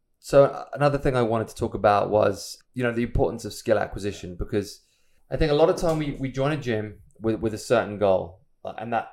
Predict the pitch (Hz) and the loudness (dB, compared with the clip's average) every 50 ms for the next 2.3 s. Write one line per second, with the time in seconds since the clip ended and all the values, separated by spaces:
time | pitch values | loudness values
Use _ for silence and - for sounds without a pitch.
0 | _ _ - 117 113 113 113 117 113 104 - - 123 - - 123 107 101 82 98 | _ _ -6 -6 -4 0 0 0 0 0 0 -2 -4 -2 -2 -4 -6 -6 -6 -8
1 | 104 95 - 95 104 110 - - 101 101 95 95 - 101 98 98 95 92 90 - | -10 -10 -8 -8 -8 -8 -8 -10 -14 -14 -16 -16 -14 -10 -8 -8 -8 -6 -4 -4
2 | - - - 95 87 | -4 -2 -4 -6 -8